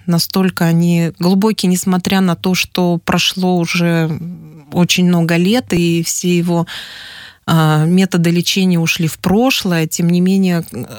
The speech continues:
что-то всегда из них, из этих книг, э, можно почерпнуть. Это, конечно,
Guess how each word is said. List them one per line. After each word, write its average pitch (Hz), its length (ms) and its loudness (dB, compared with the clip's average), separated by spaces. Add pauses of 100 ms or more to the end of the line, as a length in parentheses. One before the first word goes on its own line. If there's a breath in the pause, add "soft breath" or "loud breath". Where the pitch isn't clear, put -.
что-то - 480 -2
всегда 165 640 0
из 156 300 -6
них, 151 240 -2
из 147 140 -4
этих - 320 -4
книг, 196 540 2 (460 loud breath)
э, 165 240 2
можно 185 500 2
почерпнуть. 170 800 -2
Это, 165 440 -2 (500 loud breath)
конечно, 165 840 0